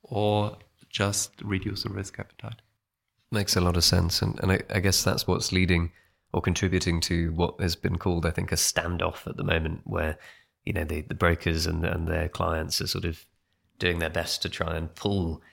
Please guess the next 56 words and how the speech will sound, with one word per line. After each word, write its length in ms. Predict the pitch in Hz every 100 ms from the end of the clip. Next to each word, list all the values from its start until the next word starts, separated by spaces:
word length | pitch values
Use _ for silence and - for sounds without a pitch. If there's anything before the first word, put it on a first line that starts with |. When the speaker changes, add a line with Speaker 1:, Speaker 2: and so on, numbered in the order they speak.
| _ -
Speaker 2:
some 300 | - 95 87
kind 240 | 85 82
of 160 | 80 -
quotes 380 | 82 82 -
and 160 | 95 90
terms 420 | - 85 82 80
out 140 | 85 85
of 60 |
the 60 | 80
reinsurance 560 | 82 82 - 85 80 -
markets, 400 | 80 80 - -
but 140 | -
the 60 | -
reinsurers 600 | 82 82 - 82 80 80
are 60 |
waiting 580 | 78 82 80 - 80 80 - _ _ _
patiently 520 | 82 80 - 85 80 78
or 120 | 78
putting 240 | 82 80
out 220 | 78 60
very 380 | 85 80 78 76 -
high 300 | 85 80 82
<laughs> 60 | -
quotes, 360 | 92 - - - - - - -
uh, 340 | 80 78 80 -
for 240 | - 85 80
now. 480 | 82 80 78 82 - _ -
Do 80 | 104
you, 140 | 101
do 120 | -
you 60 | 101
think 260 | 101 95 - _ _ _ _ -
many 320 | 92 92 95
deals, 540 | 98 95 95 90 - 101
if 140 | 82
any, 220 | 82 87
are, 160 | 85 82
are 100 | 85
going 240 | 82 82 82
to 100 | 85
close 380 | - 85 82 87
on 200 | 85 82
time 380 | 80 82 82 82
on, 220 | 82 85
on 100 | 95 90
the 60 |
first 300 | - 85 -
of 80 | 95
January, 420 | - 82 82 82 82
or 80 |
do 80 | 80
you 40 | -
think 180 | 73
we're 80 | -
gonna 160 | 82 80
see, 300 | - 80